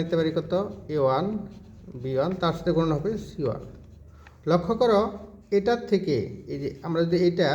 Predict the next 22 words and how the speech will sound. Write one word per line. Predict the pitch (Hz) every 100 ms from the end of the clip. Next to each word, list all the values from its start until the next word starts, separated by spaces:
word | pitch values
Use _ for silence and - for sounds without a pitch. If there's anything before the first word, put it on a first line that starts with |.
| 151 170
এরকম | 170 165 160
একটা | 156 156 151
মাইনাস | 147 160 160
চিহ্ন | 196 196 156
দেই, | 147 220 208 - - - - - - - -
তাহলে | 175 180 185
কিন্তু | 180 185
এটা | 185 214
নেই | 208 208
যদি, | 202 180
আর | 170
এটা | 170
যদি | 160 156 135
নেই, | 180 233 208 165
এটা | 170 185 - - 190
এই | 185
ক্ষেত্রে | 196 202 196
নিব | 196 196 208 208 - - - - _ _ _ _ _ _ _ _ _ - _ _ -
এ | 185
ওয়ান | 165 156 151
বি | 147
ওয়ান | 135